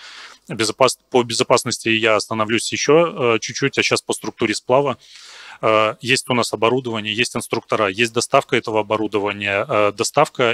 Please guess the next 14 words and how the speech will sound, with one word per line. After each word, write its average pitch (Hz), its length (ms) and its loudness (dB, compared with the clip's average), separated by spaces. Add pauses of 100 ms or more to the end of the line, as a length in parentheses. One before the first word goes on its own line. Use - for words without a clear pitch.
и, 120 400 0 (520)
м, 113 140 -4
э, 107 300 2
это 131 180 2
оборудование 120 500 0
должно 113 440 -2
быть 113 340 -8
установлено. 101 720 -2 (480)
Эм, 104 300 -4
для 120 220 0
того, 127 160 4
чтобы 123 240 0
было 120 220 4
понимание, 127 600 -2